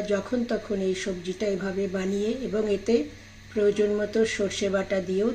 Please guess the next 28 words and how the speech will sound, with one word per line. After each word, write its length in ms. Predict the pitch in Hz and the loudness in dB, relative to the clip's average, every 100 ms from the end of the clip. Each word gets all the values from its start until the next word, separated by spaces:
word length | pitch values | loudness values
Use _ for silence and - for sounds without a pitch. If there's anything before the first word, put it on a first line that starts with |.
| 220 | -2
তোমরা 240 | 180 208 254 202 | -2 -2 -2 -4
বানিয়ে 320 | 175 180 175 170 | -2 0 0 0
নিতে 220 | 165 170 180 | -6 -10 -12
পারো। 220 | 170 - - - - - - - - - - | -12 -12 -14 -18 -20 -20 -20 -20 -20 -10 -2
তাহলে 260 | 220 233 294 - 226 | 2 2 0 -4 -4
বন্ধুরা, 360 | 214 208 220 214 190 | -2 0 0 0 -2
আজ 100 | 190 - | -4 -2
চলো 200 | 202 220 269 | 0 0 -2
এখানেই 400 | 196 - 196 208 214 | -4 -4 -2 -2 -2
আজকে 240 | 180 - 208 196 | -4 -6 -4 -2
আমি 140 | 180 190 190 | -2 -2 -2
আমার 180 | 233 294 - - - - 190 | -2 -4 -10 -18 -20 -8 -6
এই 60 | 180 | -4
ছোট্ট 240 | - - 226 175 | -6 -4 -4 -2
ভিডিওটি 520 | 190 180 190 185 185 185 - - - - | -2 0 0 0 -2 -2 -4 -12 -10 -6
কমপ্লিট 400 | 190 185 190 196 - | -4 -4 -2 -2 -2
করলাম, 300 | 220 214 233 277 - | -2 0 0 -2 -4
শেষ 160 | 214 196 - | -4 -4 -2
করলাম। 320 | 202 202 226 302 294 - - - | -2 0 2 0 -4 -12 -18 -10
আবার 180 | 185 196 190 | -4 -4 -4
তোমাদের 340 | 202 185 180 180 - | -4 -2 -2 -4 -4
সঙ্গে 260 | 190 185 185 | -4 -2 -2
আগামী 300 | 175 185 185 180 | -2 -2 -2 0
দিনে 200 | 180 175 175 | -2 -2 -4
দেখা 240 | 170 - 220 190 | -8 -10 -8 -6
হবে 180 | 190 311 - - - - 196 | -4 -4 -6 -16 -20 -8 -4
নতুন 280 | 196 - 208 185 | -2 -2 -2 -2
একটা 240 | 170 - | -4 -6